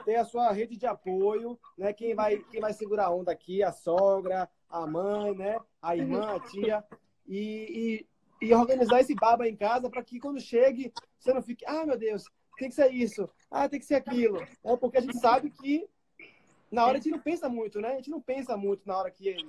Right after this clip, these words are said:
Speaker 1: a criança tá em casa, a gente pensa só naquele momento ali, né, na coisa imediatista.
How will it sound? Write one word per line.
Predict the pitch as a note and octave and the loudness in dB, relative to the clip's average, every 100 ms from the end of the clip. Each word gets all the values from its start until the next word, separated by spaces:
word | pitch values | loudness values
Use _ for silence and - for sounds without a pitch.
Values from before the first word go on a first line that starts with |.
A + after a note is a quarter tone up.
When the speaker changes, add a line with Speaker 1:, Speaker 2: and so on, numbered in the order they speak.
| F#3 - - | -16 -20 -10
Speaker 1:
a | |
criança | G3 G3 G3+ | -2 -2 0
tá | G#3 | 0
em | G3 | 0
casa, | - F3+ G#3 A#3 | 2 2 4 0
a | A3+ | -4
gente | A#3 | -8
pensa | B3 A#3+ B3 | -8 -6 -4
só | B3 B3 B3+ D#4 - _ - - - - | -4 -2 0 0 -2 _ -20 -20 -20 -10
naquele | G3 G#3+ B3+ C4 | -8 -4 -4 -4
momento | C4+ A#3 A#3 B3 | -4 -2 -2 -2
ali, | G#3+ A3+ | -6 -6
né, | B3 A#3+ A3 | -6 -8 -6
na | G#3+ | -8
coisa | A3 A3 G#3+ - | -6 -6 -8 -6
imediatista. | G3+ G#3 G#3+ G#3 F#3 G3+ G#3 B3 | -4 -2 -2 -2 -4 -6 -2 -4